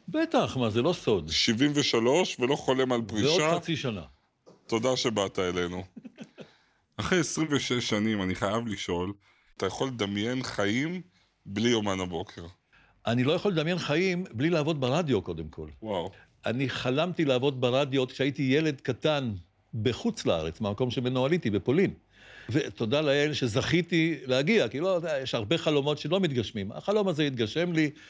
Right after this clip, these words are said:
Speaker 1: ואני לא רואה את עצמי, זאת אומרת, אני לא רואה את עצמי קם בבוקר ו-, ולא הולך לשדר. תראה, אני יודע שהרגע הזה יגיע.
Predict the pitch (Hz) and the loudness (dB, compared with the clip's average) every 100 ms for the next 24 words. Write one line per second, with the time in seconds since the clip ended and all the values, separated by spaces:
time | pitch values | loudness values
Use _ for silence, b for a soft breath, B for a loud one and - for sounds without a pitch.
0 | B B B - 110 101 110 127 135 131 | B B B -6 -4 -2 2 4 6 6
1 | 135 135 135 139 - 131 139 165 165 147 | 6 4 2 -2 -6 -4 0 2 2 0
2 | 120 131 113 135 123 127 151 180 165 156 | -4 -4 -4 -2 -2 0 2 0 -2 -4
3 | - 156 165 143 123 151 - 123 127 147 | 0 0 0 2 2 2 4 2 2 0
4 | - b b b - 92 90 110 113 127 | -8 b b b -12 -8 -2 2 4 4
5 | 107 123 139 135 131 123 117 - 95 98 | 2 2 4 4 2 0 -2 0 0 2
6 | 104 151 143 190 139 135 170 160 151 147 | 2 0 0 0 2 0 0 0 0 0
7 | 139 135 123 98 76 | 0 0 0 -2 -6